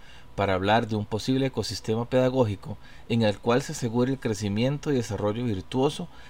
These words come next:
de todas las personas involucradas en el proceso educativo. Palabras clave: educación, derechos humanos, aula, ciencias de la educación,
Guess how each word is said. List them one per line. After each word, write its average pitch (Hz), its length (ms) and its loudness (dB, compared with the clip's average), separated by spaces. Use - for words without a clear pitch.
de 90 80 -4
todas 117 340 0
las 147 140 -4
personas 131 500 -2
involucradas 139 680 0
en 123 80 -2
el 127 80 0
proceso 117 400 -4
educativo. 95 520 -6
Palabras 123 440 6
clave: 78 280 -2
educación, 101 720 2
derechos - 420 2
humanos, 104 580 0
aula, 104 400 0
ciencias 127 480 0
de 107 100 2
la 123 60 4
educación, 131 680 0